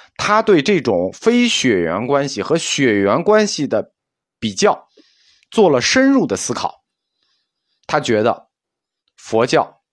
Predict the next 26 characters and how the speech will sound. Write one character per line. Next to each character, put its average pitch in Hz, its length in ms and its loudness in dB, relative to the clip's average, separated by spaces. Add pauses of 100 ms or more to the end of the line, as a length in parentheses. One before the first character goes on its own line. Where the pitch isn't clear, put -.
(340)
需 - 240 -2
要 175 160 4
打 - 300 -2
造 185 200 2
出 147 200 -4
一 120 140 -6
套 - 440 -8
基 202 220 -4
于 175 180 -4
非 269 420 0
血 127 280 0
缘 87 260 -2
关 110 220 0
系 101 160 -8
的 82 160 -6
血 - 180 -6
缘 76 160 -4
关 85 180 -6
系。 - 160 -18 (460)
这 110 100 -8
句 95 80 -6
话 95 160 -4
听 107 200 -10
懂 92 160 -12
了 64 80 -14
吗？ 76 140 -10